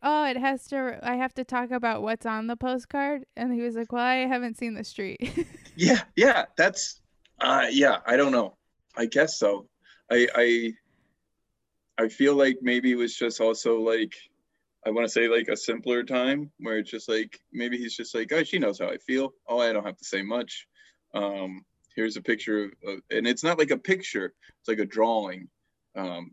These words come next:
Speaker 2: you know, an artistic rendering of a
Speaker 1: Mm.
Speaker 2: street in, uh, San Diego. And then, anyway, not, you know, my grandfather wasn't on the Greyhound.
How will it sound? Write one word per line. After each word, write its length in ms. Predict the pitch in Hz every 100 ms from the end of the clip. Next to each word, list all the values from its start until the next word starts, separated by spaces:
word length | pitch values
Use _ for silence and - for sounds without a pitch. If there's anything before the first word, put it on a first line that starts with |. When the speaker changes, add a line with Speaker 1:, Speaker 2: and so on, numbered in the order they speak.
| -
Speaker 2:
you 100 | 98
know, 100 | 98
an 80 | 98
artistic 600 | 95 - 120 - 107 98
rendering 600 | 104 107 101 98 92 92 -
of 200 | - 95
a 40 | -
Speaker 1:
Mm. 120 | -
Speaker 2:
street 340 | - 98 95 - -
in, 200 | 110 101
uh, 340 | 95 - - - _
San 260 | - 98 92
Diego. 460 | 90 95 - - _ _ _ - -
And 120 | 98
then, 280 | 92 92 - _ _ _ _ _ _ _ _ - - - - -
anyway, 340 | 139 113 101
not, 260 | 113 117 - _
you 540 | 110 - 117 117 127
know, 100 | 117
my 100 | 107
grandfather 440 | 117 110 98 101 95
wasn't 240 | 98 -
on 80 | 98
the 60 | 95
Greyhound. 480 | 90 98 98 90